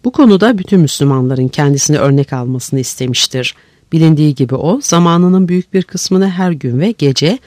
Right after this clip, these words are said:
sabah ve ikindi namazlarından sonra karılarını teker teker ziyaret edip onlarla cinsi münasebette bulunarak geçirirdi. Onun bu tür emirlerinde hikmet yattığını kabul eden yöneticiler halkı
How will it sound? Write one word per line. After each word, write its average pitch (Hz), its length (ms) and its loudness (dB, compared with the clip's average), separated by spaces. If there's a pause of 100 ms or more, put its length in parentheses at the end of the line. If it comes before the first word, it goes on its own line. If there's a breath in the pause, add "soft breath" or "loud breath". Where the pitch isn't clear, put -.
(200 soft breath)
sabah 143 380 0
ve 135 140 -2
ikindi 135 380 -2
namazlarından 127 680 -2
sonra 135 460 -4
karılarını 180 500 0
teker 185 360 -8
teker 208 360 -6
ziyaret 135 520 -4
edip 127 280 -4
onlarla 139 520 -2
cinsi 156 360 -4
münasebette 127 760 -4
bulunarak 131 460 -4
geçirirdi. 117 680 -6 (2500)
Onun 240 260 4
bu 262 80 -2
tür 269 220 -2
emirlerinde 202 680 2
hikmet 185 480 -6
yattığını 131 480 -4
kabul 135 320 -4
eden 127 240 -4
yöneticiler 123 760 -4
halkı 165 560 -8